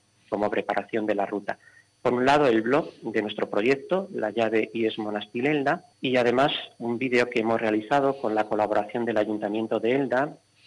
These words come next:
que es, mm, se titula La llave de Elda, abre la puerta al conocimiento. Además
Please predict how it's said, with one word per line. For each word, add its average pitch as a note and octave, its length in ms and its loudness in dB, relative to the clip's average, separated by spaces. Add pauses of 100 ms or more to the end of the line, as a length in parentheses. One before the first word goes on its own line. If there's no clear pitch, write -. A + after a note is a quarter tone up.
(240)
que G#2+ 300 2
es, G2+ 80 -12 (100)
mm, G#2 400 -6 (100)
se G2 80 -14
titula A2+ 400 0
La G#2 220 2
llave A#2+ 340 0
de A#2+ 160 0
Elda, C3+ 360 -2 (340)
abre A#2 220 2
la G#2+ 140 4
puerta C3+ 480 0
al A2 200 -4
conocimiento. G2 640 -8 (640)
Además A#2+ 360 4